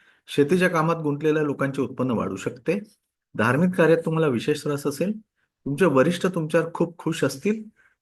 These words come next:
तुम्ही तुमचे विचार मित्र आणि नातेवाईकांसोबत शेअर करू शकता. तुम्ही नवीन मालमत्ता खरेदी करण्याचा विचार करू शकता. आठवड्याच्या शेवट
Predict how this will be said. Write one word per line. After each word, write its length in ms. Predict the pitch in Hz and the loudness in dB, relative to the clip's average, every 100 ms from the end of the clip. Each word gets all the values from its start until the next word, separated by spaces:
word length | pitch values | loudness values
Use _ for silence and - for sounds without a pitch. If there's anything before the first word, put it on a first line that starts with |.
| - | -2
तुम्ही 220 | 151 196 | 0 2
तुमचे 240 | 185 185 | 2 4
विचार 460 | 165 120 151 147 151 - | 2 2 2 0 -2 -6
मित्र 320 | 123 127 147 | -6 -4 -2
आणि 180 | 139 139 | 0 2
नातेवाईकांसोबत 760 | 107 95 135 127 123 131 127 127 | 0 2 0 0 -2 -2 -4 -2
शेअर 220 | 113 110 | -2 0
करू 160 | 110 | -2
शकता. 400 | 117 117 - 175 208 - _ _ _ 143 | -4 -8 -8 -8 -8 -12 _ _ _ -2
तुम्ही 160 | 175 | 2
नवीन 320 | 156 131 180 | 4 4 4
मालमत्ता 760 | 170 156 156 156 - 175 170 - - | 4 2 0 -4 -6 -6 -6 -8 -4
खरेदी 240 | 127 156 | -2 0
करण्याचा 380 | 151 139 139 147 | 0 -2 0 0
विचार 280 | 117 131 127 | 0 -2 -2
करू 140 | 131 | -6
शकता. 420 | 113 117 - 202 - - _ _ _ - | -6 -8 -6 -8 -8 -16 _ _ _ -4
आठवड्याच्या 560 | 135 180 190 190 190 185 | 0 2 2 2 0 -2
शेवट 400 | - 156 160 | 0 4 4